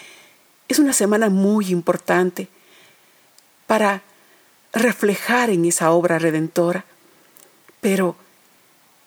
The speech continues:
que sea un vivir diario para que vivas en victoria sobre todo aquello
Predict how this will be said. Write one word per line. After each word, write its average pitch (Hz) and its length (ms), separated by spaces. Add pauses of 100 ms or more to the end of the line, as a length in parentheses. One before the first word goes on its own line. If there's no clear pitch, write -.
(880)
que 202 160
sea 214 500 (600)
un 277 240
vivir 202 420
diario 175 680 (1800)
para 202 240
que 175 360 (1400)
vivas 302 480
en 170 120
victoria 185 720 (640)
sobre 214 340
todo 240 340
aquello 190 560